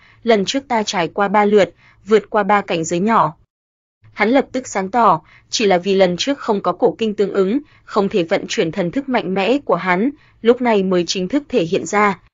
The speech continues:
Thần niệm của hắn đã sớm đủ mạnh, chỉ cần vận chuyển cổ kinh tương ứng là có thể lập tức đột phá cảnh giới tương ứng.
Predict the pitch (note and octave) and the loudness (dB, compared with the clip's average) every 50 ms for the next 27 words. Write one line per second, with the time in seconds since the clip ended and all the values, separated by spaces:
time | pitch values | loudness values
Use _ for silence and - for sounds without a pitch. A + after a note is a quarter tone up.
0 | _ _ _ _ _ _ _ _ _ _ _ _ - - C4 G3+ G3+ G#3+ G#3+ F3+ | _ _ _ _ _ _ _ _ _ _ _ _ -4 -2 0 0 4 4 4 4
1 | F3+ F3+ - F3+ F3 F#3 F3+ F#3 F#3+ G3 - - - - - G#3+ G3 G3 G#3 A3 | 4 0 -2 -2 0 0 0 0 0 -2 -2 -4 -4 -4 -4 -4 -2 -2 0 0
2 | B3 A3 F3+ F3+ F#3+ F#3+ - - _ _ _ _ _ - - - A#3+ G3 - G3+ | 0 0 2 2 2 0 0 0 _ _ _ _ _ -8 -4 -4 -2 0 0 -2
3 | F#3+ F3 - G3 - - - - A#3 F#3 E3 E3 - G3+ F3 F3 - A3+ G#3+ G#3 | -2 0 -2 -4 -4 -4 -6 -4 -2 -2 -2 -2 0 0 0 0 -2 -4 -4 0
4 | A3 G#3+ G3 - G#3 G3 G3 A#3 C4 C#4 B3 - G#3+ A3 - C4 A3+ G3 F#3 - | 0 -2 0 0 -2 -2 0 0 0 0 0 -2 -4 -2 2 2 4 4 2 0
5 | - - C#4+ C#4+ - A3+ G3+ F3+ - - - F#3+ F#3+ F#3 A#3+ G#3+ F3 - - F3+ | 0 -6 -8 -2 2 2 2 2 2 -4 -4 -4 -4 -2 -2 -2 -2 -2 -2 -2
6 | F3+ E3+ - G3+ - F#3+ F3+ F3+ G#3+ C#4 | -2 0 -2 -2 0 0 0 0 0 -4